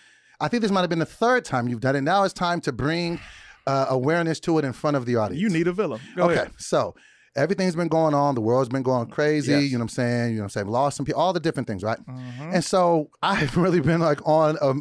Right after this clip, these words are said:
Speaker 1: a mission to just letting people I know know, like, if I care about you, hey, man, I love you, man.
Speaker 2: I
Speaker 1: I
Speaker 2: knew this
Speaker 1: tell
Speaker 2: was gonna
Speaker 1: people this,
Speaker 2: happen.
Speaker 1: right?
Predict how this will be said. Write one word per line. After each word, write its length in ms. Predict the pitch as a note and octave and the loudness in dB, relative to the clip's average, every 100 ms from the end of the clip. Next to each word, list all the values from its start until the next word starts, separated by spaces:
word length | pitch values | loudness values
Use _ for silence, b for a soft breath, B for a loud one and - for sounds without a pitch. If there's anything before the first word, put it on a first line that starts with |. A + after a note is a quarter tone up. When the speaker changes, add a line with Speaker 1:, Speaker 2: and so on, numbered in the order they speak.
| - | 0
Speaker 1:
a 20 | |
mission 460 | C3 D3+ E3 D3 C3 B B B - | 0 2 0 0 -4 B B B -4
to 120 | F3 | -2
just 220 | C#3 C3 | 0 0
letting 400 | C3+ D#3 F3 E3+ | 2 2 2 0
people 320 | - F3+ D#3+ | -2 -2 0
I 140 | C#3+ B2+ | 2 2
know 460 | D3+ G#3 C#3+ D3+ B B B | 2 2 2 0 B B B
know, 300 | D#3+ G#3+ F3 | 0 2 2
like, 160 | A#2 A2+ | 0 -2
if 60 | |
I 60 | B2 | -4
care 240 | - F3+ | -2 0
about 260 | F3 E3+ E3 | 2 0 0
you, 60 | |
hey, 100 | F#3 | 0
man, 360 | D#3+ D#3 D#3 D#3 | 0 0 0 -2
I 80 | C#3 | 0
love 300 | D#3+ G#3 A2+ | 2 2 2
you, 80 | F#2+ | -6
man. 240 | G2+ A#2+ | -8 -6
Speaker 2:
I 40 | B2+ | -6
Speaker 1:
I 20 | |
Speaker 2:
knew 60 | B2 | -2
this 100 | A2+ | 2
Speaker 1:
tell 120 | G#3 | 2
Speaker 2:
was 80 | C#3+ | 2
gonna 120 | F3+ | 0
Speaker 1:
people 120 | C#3 A#2 | 0 -2
this, 140 | A2 | 0
Speaker 2:
happen. 60 | C#3 | 2
Speaker 1:
right? 180 | E3 | 2